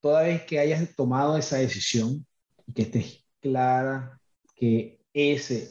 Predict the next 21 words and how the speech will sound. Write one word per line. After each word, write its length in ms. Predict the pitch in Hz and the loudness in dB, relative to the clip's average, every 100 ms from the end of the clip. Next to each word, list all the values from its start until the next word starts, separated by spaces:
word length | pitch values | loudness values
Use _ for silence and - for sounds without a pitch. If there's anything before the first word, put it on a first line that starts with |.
| 113 | -4
es 100 | 117 | 2
el 100 | 120 | 2
objetivo 420 | 107 95 110 110 | 2 0 0 0
que 60 | - | -4
quieres 240 | 98 95 - | -8 -6 -6
perseguir, 720 | 98 - 92 98 - - - _ _ _ _ _ | -10 -8 -4 2 4 2 -8 _ _ _ _ _
considera 680 | - 123 - 113 110 131 143 | -2 0 0 0 2 2 0
que 160 | 104 101 | -2 -2
ese 140 | - | -2
es 180 | 117 - | -6 -2
tu 160 | 139 123 | 2 2
proyecto. 600 | 92 87 101 - - - _ _ | 0 -4 -6 -8 -18 -20 _ _
Y 100 | 120 | 0
si 340 | 123 - 110 117 | 0 0 0 2
ese 220 | 175 - | 2 0
es 100 | 127 | -6
tu 140 | 120 | -6
proyecto, 680 | 101 98 92 98 - 170 170 _ _ | -4 -2 -2 -4 0 0 0 _ _
trabájalo 540 | 160 104 104 107 170 185 | -2 0 0 2 2 2
como 260 | 160 107 | 0 -2
tal, 320 | 110 101 82 | -2 -4 -6